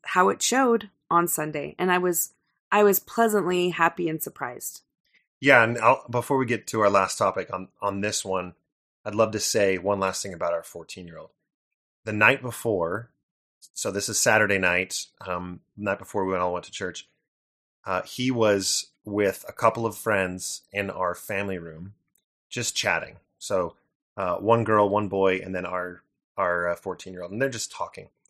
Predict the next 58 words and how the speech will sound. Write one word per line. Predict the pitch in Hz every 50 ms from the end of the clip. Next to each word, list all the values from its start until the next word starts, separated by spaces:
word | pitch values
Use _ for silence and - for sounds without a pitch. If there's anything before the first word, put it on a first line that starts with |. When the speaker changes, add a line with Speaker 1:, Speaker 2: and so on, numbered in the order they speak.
| _ _ _ _ _ _
Speaker 2:
I | 110 113
was | 123 135 135 123
upstairs. | 131 113 - - - - 123 117 113 113 113 113 110 -
It | 113 101
was | 107 95 95
getting | 104 135 135 135 113
late, | 101 104 104 107 110 - -
so | -
we | 101
had | 98 87
just | 104 110 - -
put | 127
the | - 117
little | 104 110 110 107
kids | - - 110 107 -
down. | - 110 107 104 104 104 104 104 101 101 - _ _ _ _ _ -
All | 107 117
the | 117 131
lights | 123 117 117 113 - -
were | 113 110 104
off. | 104 101 101 101 - 107
I | 104
was, | 117 113 101
I | 95 92
don't | 95 90 85
know | 85
what | 87 87
I | 87
was | 87 87
doing, | - 95 92 92 90
going | 87 104 101 98
to, | 98
like, | 95 95 92 92 87 _ _ _
finish | _ - 104 95 92 87 - - - - - - -
the | 104 95
dishes, | 95 92 90 - 92 87 85 95
more | 92 87 90
likely | 90 87 85 - 92 87 80
probably | - - 87 82 82 85
just | 82 87 85 -
grabbing | - 90 82 82 80
a | 80
yogurt | 80 78 78 78 78 71
or | 76
something. | - - _ _ _ _ _ _ - - - _ -
So | - 127
I, | 120 117 120 - -
I'm | 117 120 113
walking | 113 120 131 -
Speaker 1:
Let, | 233 247
Speaker 2:
to | -
the | 113
kitchen. | - 240
Speaker 1:
let's | 262 247 - 320
use | 311 -
code | - - 233 214 190
names. | 175 160 135 110 175 -
So | - 202 185 180 180